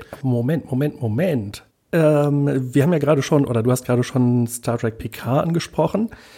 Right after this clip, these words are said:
Äh, ich will noch mal eben mit der Blutgrätsche dazwischen gehen,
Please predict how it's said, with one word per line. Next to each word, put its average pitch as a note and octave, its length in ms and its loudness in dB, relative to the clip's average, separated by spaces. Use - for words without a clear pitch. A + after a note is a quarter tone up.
Äh, C#3+ 220 4
ich C3+ 100 -4
will F3+ 80 2
noch F#3+ 80 4
mal E3 120 0
eben D3 280 2
mit C#3 220 2
der B2+ 260 4
Blutgrätsche C3 840 0
dazwischen C#3+ 480 0
gehen, F#3+ 360 2